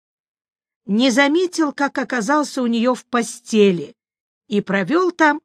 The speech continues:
вторую неделю. Старый гораст, который хотел уплатить ему сто марок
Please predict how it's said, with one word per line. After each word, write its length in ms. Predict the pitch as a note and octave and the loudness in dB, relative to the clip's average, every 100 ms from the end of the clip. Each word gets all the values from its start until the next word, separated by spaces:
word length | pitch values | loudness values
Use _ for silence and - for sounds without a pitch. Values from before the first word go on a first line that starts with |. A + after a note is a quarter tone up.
| _ _ | _ _
вторую 560 | - - G3 G3+ B3 F#3 | -8 -2 0 0 0 0
неделю. 520 | F3 D#3 F3+ - - _ _ _ _ _ _ _ _ _ _ _ _ _ _ _ _ _ - | -2 -4 -6 -8 -16 _ _ _ _ _ _ _ _ _ _ _ _ _ _ _ _ _ -14
Старый 540 | - - F#4+ G4 F4 | -6 2 4 6 4
гораст, 840 | C4+ D#4+ C4 A#3+ A#3 G#3+ - - - | 4 4 4 4 4 0 -10 -16 -6
который 400 | A3+ B3+ C#4 B3+ | -4 0 0 0
хотел 380 | A#3 A3+ C4 | -2 0 0
уплатить 480 | A#3+ A#3 G#3+ A#3+ G3+ | 0 -2 -2 -4 -4
ему 160 | A3+ G#3 | -4 -4
сто 260 | - A3 | -4 -2
марок 480 | G3+ B3 D#4 D#4 - | 0 2 2 0 -4